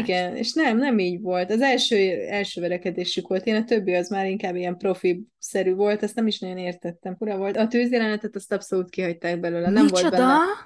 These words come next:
Speaker 1: nem volt benne fordulópont. Ott jönnek rá, hogy kb. az élet most véget érhetett volna, annak van az egyetlen értelme ott, és elvették. Nem volt benne.
Speaker 2: Hiba,
Speaker 1: Na, nagyon
Speaker 2: ez hiba.
Speaker 1: Én, nekem az nagyon para volt, hogy Abby az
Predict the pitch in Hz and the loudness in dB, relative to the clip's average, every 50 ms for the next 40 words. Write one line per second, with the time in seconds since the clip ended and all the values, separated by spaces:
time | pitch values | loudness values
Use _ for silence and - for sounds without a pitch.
0 | _ _ _ _ - 254 262 233 214 196 190 190 185 196 190 196 196 208 - 214 | _ _ _ _ 0 2 2 4 4 4 2 2 0 -2 -2 -2 -2 -2 0 0
1 | 196 185 175 175 180 175 175 175 175 175 - 175 175 175 185 180 - - - 220 | 0 0 0 0 0 0 2 0 -2 -4 -6 -6 -6 -6 -8 -10 -14 -8 -2 0
2 | 240 240 - 302 254 247 240 240 240 - 262 247 233 233 277 226 214 220 214 - | 0 2 2 2 4 4 4 2 2 2 2 4 4 4 4 4 4 2 0 -2
3 | - - _ 233 214 208 185 208 208 208 214 208 208 214 233 226 208 175 185 190 | -6 -6 _ -2 -2 2 4 4 4 6 6 4 4 4 4 4 4 0 -2 -6
4 | - - - 190 180 - 214 202 196 185 180 180 180 175 196 196 196 - 180 180 | -10 -12 -12 -12 -6 -2 0 0 2 0 0 -2 -2 -2 -2 -2 -2 -4 -6 -4
5 | - 185 185 185 190 202 214 214 208 - 208 202 202 214 226 226 208 196 196 196 | -4 -4 -2 0 0 2 2 2 0 0 -2 -2 0 2 2 2 2 0 0 -4
6 | 190 190 - - 220 208 220 - 165 160 160 160 165 165 165 175 180 175 - 190 | -6 -6 -4 -4 -4 -4 -2 -2 -2 -2 -2 -2 -4 -4 -4 -4 -6 -6 -4 -4
7 | 190 - - - - _ - - 208 196 185 185 180 175 175 - - 185 180 185 | -2 -2 -4 -6 -8 _ -4 0 0 2 2 0 -2 -4 -4 -4 -2 -2 -2 -2
8 | 185 - - 208 208 202 196 190 180 185 185 190 190 190 - - - - - - | -4 -8 -6 -4 -4 -2 -2 -2 -2 -2 -2 -2 -4 -6 -8 -8 -8 -8 -8 -10
9 | 202 190 - _ _ _ _ _ 220 208 175 160 160 185 202 202 196 190 190 185 | -10 -12 -14 _ _ _ _ _ -8 -6 -4 -4 -4 -4 -4 -6 -8 -8 -10 -10
10 | - - 220 196 170 165 160 180 - - - - 208 226 226 233 240 262 254 240 | -10 -10 -10 -8 -6 -6 -8 -8 -10 -14 -8 -2 2 2 2 4 4 4 4 4
11 | 240 247 262 240 208 196 196 - 196 190 190 185 190 190 190 190 - 214 196 180 | 4 4 4 4 2 2 0 0 0 2 2 2 2 0 0 -2 -2 -4 -4 -4
12 | - - 208 202 196 208 208 208 180 - 208 208 202 | -4 -4 -2 0 2 2 2 2 0 0 -2 -4 -4